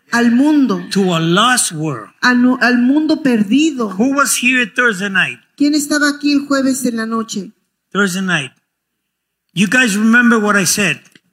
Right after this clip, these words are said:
Speaker 1: ¿Recuerdan lo que dije?
Speaker 2: Or maybe you were a little bit late because I said something
Speaker 1: Yo dije algo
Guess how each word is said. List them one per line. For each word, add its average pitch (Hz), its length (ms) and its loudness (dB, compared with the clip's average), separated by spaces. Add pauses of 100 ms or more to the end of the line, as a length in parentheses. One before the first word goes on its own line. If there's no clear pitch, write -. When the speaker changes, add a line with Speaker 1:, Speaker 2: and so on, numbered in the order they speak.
Speaker 1:
¿Recuerdan 262 500 0
lo 269 120 2
que 247 120 0
dije? 226 600 -4
Speaker 2:
Or 175 100 -2
maybe 220 400 2
you 220 180 0
were 214 500 0 (460)
a 160 80 -4
little 196 300 0
bit 185 360 -4
late 190 520 -6 (160)
because 156 460 -10
I 196 140 -4
said 208 320 -4
something 151 680 -6 (120)
Speaker 1:
Yo 247 220 2
dije 269 320 -2
algo 196 680 -2